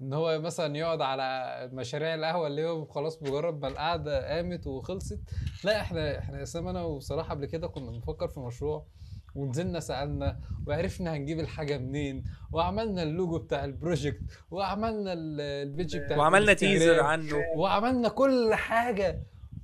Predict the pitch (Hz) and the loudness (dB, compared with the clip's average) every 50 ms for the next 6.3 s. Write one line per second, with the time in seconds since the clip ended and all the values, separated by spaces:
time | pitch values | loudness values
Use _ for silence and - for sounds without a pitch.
0 | - - 151 151 151 156 160 170 170 175 202 190 - - - - - - _ - | -12 -8 -6 -2 0 2 2 0 0 -4 -6 -8 -10 -12 -14 -20 -20 -20 _ -14
1 | - - - 165 160 170 175 170 160 - 185 180 175 202 214 185 170 175 170 165 | -14 -10 -6 -4 -2 -2 -2 -2 -2 0 0 2 4 4 4 4 2 0 0 2
2 | 170 190 196 190 185 175 165 156 160 156 156 156 160 147 143 151 180 180 - 190 | 2 0 0 -2 -4 -4 -4 -4 -4 -2 0 2 2 2 6 8 8 10 10 10
3 | 226 247 226 254 254 262 247 190 220 185 196 196 190 180 165 160 156 156 151 151 | 10 10 10 10 8 8 8 8 6 4 6 6 4 4 6 6 6 6 4 4
4 | 170 202 220 - - 185 175 208 196 202 202 202 190 175 156 - - 143 139 139 | 6 4 4 4 2 2 2 2 2 2 2 2 2 2 0 0 0 0 2 2
5 | 139 139 139 135 - 151 147 147 147 143 135 139 143 147 160 208 220 190 151 139 | 2 2 0 0 -2 -2 -2 0 0 0 0 0 0 0 0 0 2 2 0 0
6 | 131 135 139 147 - - | -2 0 0 0 0 0